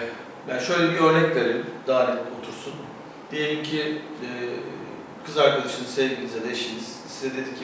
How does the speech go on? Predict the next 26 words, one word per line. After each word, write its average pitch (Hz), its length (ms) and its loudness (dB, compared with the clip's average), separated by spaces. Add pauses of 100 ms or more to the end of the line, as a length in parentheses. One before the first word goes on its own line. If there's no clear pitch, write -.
"Bugün 170 280 -4
çok 185 300 -4
iyi 123 140 -4
gözüküyorsun, 110 520 -6 (440)
bugün 165 200 -4
çok 208 280 2
güzel 120 260 2
gözüküyorsun - 560 -6 (140)
ya 123 80 -4
da 127 40 -4
bugün 131 260 -4
çok 180 240 -6
yakışıklısın." - 640 -8 (880)
E, 135 240 2 (160)
siz 180 340 -6
de 196 40 -2 (600)
teşekkür 180 480 0
edip 165 240 -2 (460)
bu, 165 240 2 (540)
e, 127 40 0 (1300)
güzel 170 300 8
sözcükleri 127 840 2 (480)
kendinize 147 760 4 (220)
alıp 131 300 -2
yapıştıracak 156 720 2
yere, 120 300 4